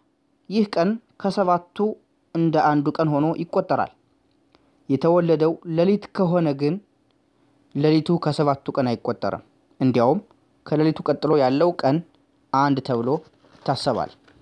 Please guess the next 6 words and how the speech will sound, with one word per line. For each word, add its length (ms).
ነቢያችን 440
ሰለላሁ 460
ዐለይሂ 240
ወሰለም 400
እንዲህ 180
ብለዋል፣ 280